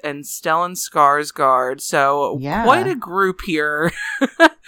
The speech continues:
Speaker 1: But, um,
Speaker 2: You don't normally associate very many of those people with musicals, and
Speaker 1: No,
Speaker 2: that's probably something
Speaker 1: especially
Speaker 2: we're
Speaker 1: if
Speaker 2: gonna
Speaker 1: you
Speaker 2: talk about.
Speaker 1: <laughs> Yeah, absolutely. But, uh, so we'll just, we'll just jump right into here. Um, the plot starts with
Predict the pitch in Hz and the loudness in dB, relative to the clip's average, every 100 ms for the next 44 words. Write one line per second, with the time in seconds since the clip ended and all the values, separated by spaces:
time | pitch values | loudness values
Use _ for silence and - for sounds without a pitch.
0 | - - - - 214 190 180 - 180 175 | -20 -20 -20 -2 4 6 6 2 4 4
1 | 165 170 196 214 262 240 277 294 269 233 | 4 0 -2 0 0 0 0 0 -2 -4
2 | - 226 220 202 - 160 175 208 254 254 | -4 -6 -4 -4 -6 -12 -8 -6 -4 -6
3 | 233 233 214 208 202 - 208 - 196 190 | -6 -6 -6 -6 -8 -6 -8 -6 -8 -6
4 | 180 175 170 175 175 196 196 170 156 143 | -8 -10 -12 -10 -8 -8 -8 -8 -10 -8
5 | 135 127 120 127 165 233 247 240 208 180 | -8 -6 -8 -8 -6 -4 0 4 6 6
6 | 160 160 - 254 160 302 302 156 151 226 | 4 2 0 -2 -2 -2 -2 -2 0 4
7 | 233 233 208 139 127 117 113 113 - - | 6 4 2 -2 -4 -4 -6 -8 -14 -20
8 | - - 262 233 - 175 - 170 - 285 | -18 -8 -6 -6 -4 -6 -4 -8 -8 -6
9 | 269 196 202 - 170 165 143 151 151 165 | -2 0 0 -4 -8 -6 -4 -4 -4 -2
10 | 160 156 151 151 - - - 262 247 285 | 0 0 0 -2 -12 -20 -8 0 0 0
11 | 330 - 247 311 - 247 233 214 202 190 | -4 -4 -4 -4 2 2 2 -2 0 -2
12 | 185 202 185 175 170 170 - 165 156 165 | -4 -4 -2 2 2 2 2 2 2 0
13 | 175 - 226 233 226 - - 202 196 190 | -6 6 8 8 4 -8 -4 2 2 0
14 | 190 175 | -4 -4